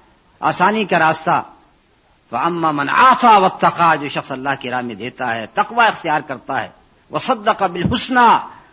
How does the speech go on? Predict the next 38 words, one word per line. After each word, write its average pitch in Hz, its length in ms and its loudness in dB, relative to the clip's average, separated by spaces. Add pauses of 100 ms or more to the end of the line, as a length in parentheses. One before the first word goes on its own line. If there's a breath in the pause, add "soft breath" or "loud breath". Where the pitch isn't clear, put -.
(200 loud breath)
اور 190 160 2
جو 190 320 2
حسنى 214 460 2
نبی 214 140 -4
صلی 202 180 -2
اللہ 185 160 0
علیہ 175 320 2
وسلم 151 340 -8
لے 160 120 -4
کر 151 140 -6
آئے، 143 240 -2
اسلام، 147 400 -4
اس 135 100 -12
کی 143 80 -12
تصدیق 247 580 -8
کرتا 208 340 2
ہے، 156 140 -2 (320 loud breath)
فَسَنُيَسِّرُهُ 170 920 -4
لِلْيُسْرَى، 165 600 -2 (280 loud breath)
ہم 170 160 -4
اس 175 140 -10
کے 170 80 -8
لیے 156 140 -6
یسرا 156 360 -6
کا 131 140 -8
راستہ 127 500 -4 (200 loud breath)
یعنی 135 200 -6
جنت 131 340 -10
کا 113 60 -10
راستہ 104 280 -8
آسان 117 380 -14
کر 78 120 -20
دیتے 64 220 -20
ہیں۔ - 80 -20 (1300)
وَأَمَّا 220 380 2
مَنْ 202 240 0
بَخِلَ 254 400 4
وَاسْتَغْنَى، 254 680 2